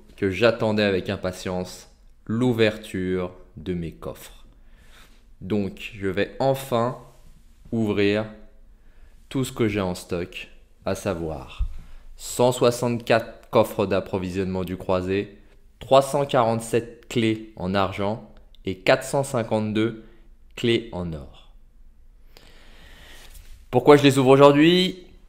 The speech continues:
Tout simplement parce que il n'y aura pas, à ma connaissance et d'après les informations que j'ai obtenues, tant sur Discord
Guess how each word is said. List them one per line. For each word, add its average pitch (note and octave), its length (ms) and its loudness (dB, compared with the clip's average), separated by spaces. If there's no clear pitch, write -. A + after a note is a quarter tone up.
Tout C3 140 -4
simplement C3 520 6
parce A2+ 280 2
que A2+ 360 4
il A2 60 -6
n'y A2+ 60 2
aura G#2 360 4
pas, - 540 10
à - 160 -4
ma A2 100 2
connaissance G#2+ 800 0
et F2 100 -2
d'après F#2+ 320 -2
les F#2+ 60 0
informations G2 440 -2
que F#2 60 -8
j'ai G2+ 80 -4
obtenues, G2 560 -6
tant G#2 160 -2
sur F2+ 240 -6
Discord F#2 720 -2